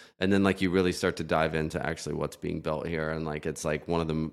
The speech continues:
it's one of the most exciting things for me right now, um, to know that these other sorts of wild infrastructure use cases that are only possible on Solana, um, are, are coming here.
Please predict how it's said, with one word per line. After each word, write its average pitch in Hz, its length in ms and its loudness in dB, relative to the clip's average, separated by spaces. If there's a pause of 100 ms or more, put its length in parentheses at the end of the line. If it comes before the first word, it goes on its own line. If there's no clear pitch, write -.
it's 87 160 -4
one 117 140 4
of 110 80 6
the 98 60 2
most 90 240 0
exciting 80 400 -4
things 76 320 -8
for 78 160 -10
me 76 480 -6
right 78 200 -4
now, 71 600 -8
um, 78 380 -4
to 90 120 -6
know 82 320 0
that 78 320 -4 (380)
these 90 180 0
other 82 220 2
sorts 80 340 -4
of 78 180 -2
wild 85 680 2
infrastructure 80 640 -4
use 82 220 -2
cases 80 420 -4 (300)
that 82 120 -2
are 82 180 0
only 92 300 4
possible 78 640 0
on 78 140 -2
Solana, 80 640 2 (340)
um, 80 480 -2
are, 78 320 -4
are 80 140 0
coming 78 300 0
here. 73 300 -4